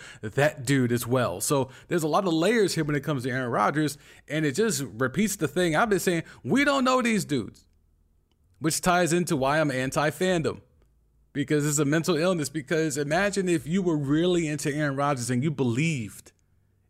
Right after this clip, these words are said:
in the mythology of not only how great of a football player and a quarterback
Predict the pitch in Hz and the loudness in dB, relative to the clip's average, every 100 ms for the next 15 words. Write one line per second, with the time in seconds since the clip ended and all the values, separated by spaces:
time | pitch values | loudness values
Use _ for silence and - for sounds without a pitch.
0 | - 143 127 123 147 151 151 120 131 120 | -4 -2 0 -2 0 2 2 2 2 2
1 | 110 95 135 143 151 147 123 135 127 120 | 2 0 -2 0 -2 -2 -2 -2 -2 0
2 | 131 120 110 104 175 156 120 107 123 117 | -2 -2 -8 -8 -8 -2 -4 -2 -2 0
3 | 110 92 110 90 - 175 151 110 98 - | 0 -2 -6 -10 -2 0 0 0 0 -4